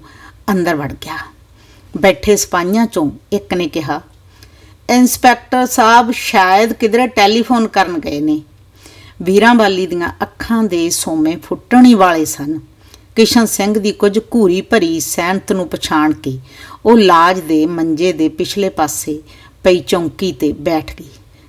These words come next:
ਕਿਸ਼ਨ ਸਿੰਘ ਨੇ ਆਪਣੀਆਂ ਉਂਗਲਾਂ ਨਾਲ ਲਾਜ ਦੇ ਕੇਸਾਂ ਨੂੰ ਸਵਾਰਦਿਆਂ ਕਿਹਾ,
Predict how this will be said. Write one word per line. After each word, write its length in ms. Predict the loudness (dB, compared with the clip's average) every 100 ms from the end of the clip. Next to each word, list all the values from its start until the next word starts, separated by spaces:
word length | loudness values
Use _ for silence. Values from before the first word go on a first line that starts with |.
| -2
ਕਿਸ਼ਨ 300 | 0 4 2
ਸਿੰਘ 280 | 2 -2 -2
ਨੇ 200 | -2 -2 -4
ਆਪਣੀਆਂ 460 | -6 -4 -2 -2 -4 -4
ਉਂਗਲਾਂ 380 | -4 -2 -4 -2
ਨਾਲ 340 | -2 -4 -8 -16 -20 -6
ਲਾਜ 440 | 0 2 4 2 -2
ਦੇ 180 | -4 -4
ਕੇਸਾਂ 440 | -4 -6 -6 -6
ਨੂੰ 120 | -6
ਸਵਾਰਦਿਆਂ 580 | -4 0 0 -2 -2 -2
ਕਿਹਾ, 300 | -4 -14